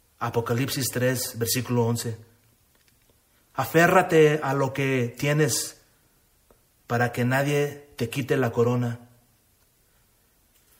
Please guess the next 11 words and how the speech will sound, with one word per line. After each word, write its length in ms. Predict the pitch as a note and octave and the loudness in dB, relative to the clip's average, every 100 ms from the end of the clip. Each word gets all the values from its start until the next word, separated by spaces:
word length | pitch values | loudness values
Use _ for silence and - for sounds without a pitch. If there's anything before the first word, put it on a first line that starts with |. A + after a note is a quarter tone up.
| _ - | _ 2
Es 220 | E3+ F3 | 2 4
necesario 680 | G3+ E3 D#3 D#3+ E3+ D#3 C#3 | 2 2 4 4 6 4 4
no 140 | D#3+ | 2
solo 340 | D#3+ F3+ F3 | 2 2 2
que 100 | - | 0
las 240 | C3+ C3 - | -2 -2 -2
personas 540 | C3 A#2+ C#3+ C#3+ B2+ | -2 -2 0 0 0
hayan 460 | C#3+ D3 C#3+ C3 - - _ _ _ | 0 0 0 -2 -8 -20 _ _ _
caminado 880 | - B2+ C3 C3+ D3 D#3 D3+ D#3 - - _ | -2 0 2 2 6 6 4 -2 -14 -20 _
alguna 380 | - B2 D3+ E3 | -4 0 4 4
vez 640 | C#3 D#3 D#3 - - - | 6 6 6 2 -2 -8